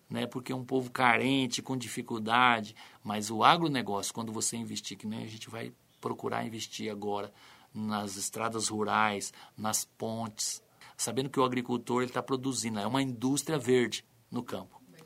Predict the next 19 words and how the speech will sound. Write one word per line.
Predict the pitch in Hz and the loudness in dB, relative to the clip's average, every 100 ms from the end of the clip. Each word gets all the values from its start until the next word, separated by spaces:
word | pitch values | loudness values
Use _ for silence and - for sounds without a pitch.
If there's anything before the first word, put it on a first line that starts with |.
| - - - | -20 -20 -12
Então, | 107 123 | -6 0
a | 139 | 0
principal | 135 127 147 143 | 2 -2 0 0
demanda | 139 127 135 139 117 104 - - | 0 2 2 2 0 -6 -12 -14
que | - | 2
eu | 127 156 | 6 6
vejo, | 131 117 104 - - - - | 6 2 0 -4 -12 -16 -6
além | 143 139 | -2 0
da | 151 | 0
saúde, | 135 127 120 117 120 131 | 0 0 2 2 0 0
né, | 143 196 - - - | -6 -8 -10 -20 -10
é | 117 120 151 190 - - | -4 -2 -4 -6 -14 -8
a, | 113 113 | -4 -2
o | 113 | 4
agronegócio | 117 123 127 120 107 120 123 123 | 4 4 2 0 4 4 4 0
e | |
as | |
estradas | 110 - 113 104 | -4 -4 -4 -4
rurais. | 107 101 - | -8 -10 -16